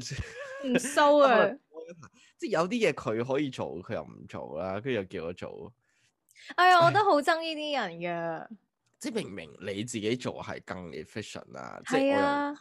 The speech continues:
Speaker 2: 我又見唔到有咩 point 你要，你要俾我做啦，啲嘢有時。
Speaker 1: 係啊。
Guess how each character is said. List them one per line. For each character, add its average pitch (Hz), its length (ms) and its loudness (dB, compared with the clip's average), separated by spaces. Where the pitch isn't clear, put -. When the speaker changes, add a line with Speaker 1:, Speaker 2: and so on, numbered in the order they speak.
Speaker 2:
我 - 80 -12
又 156 140 -2
見 135 240 -4
唔 95 160 -10
到 113 100 0
有 101 180 -6
咩 123 200 -2
point 113 360 -4
你 98 200 -8
要， 92 160 -6
你 95 220 -6
要 101 100 -4
俾 87 240 -8
我 98 140 -6
做 73 260 -12
啦， 78 80 -8
啲 90 60 -10
嘢 95 260 -10
有 50 140 -14
時。 - 140 -16
Speaker 1:
係 320 120 2
啊。 453 840 6